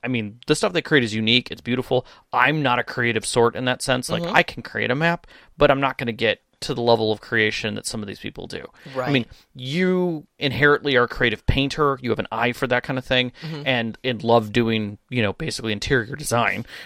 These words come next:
Speaker 1: uh, when you do maps and things like that. I am not good at that, so
Speaker 2: Mm-hmm.
Speaker 1: I will g-,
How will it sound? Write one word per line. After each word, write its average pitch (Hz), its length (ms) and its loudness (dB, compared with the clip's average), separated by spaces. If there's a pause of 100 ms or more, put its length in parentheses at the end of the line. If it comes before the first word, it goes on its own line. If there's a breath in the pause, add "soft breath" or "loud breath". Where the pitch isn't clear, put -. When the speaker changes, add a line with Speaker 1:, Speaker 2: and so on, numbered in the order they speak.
Speaker 1:
uh, 110 180 6
when 117 160 2
you 110 80 -2
do 113 140 -2
maps 107 380 4
and 107 100 -8
things 104 180 -8
like 98 140 -12
that. 113 300 2
I 117 160 2
am 110 220 -2
not 98 500 -4
good 117 200 2
at 143 120 -2
that, 165 300 0
so 113 180 0
Speaker 2:
Mm-hmm. - 140 -2
Speaker 1:
I 147 140 6
will 139 180 0
g-, 123 60 -12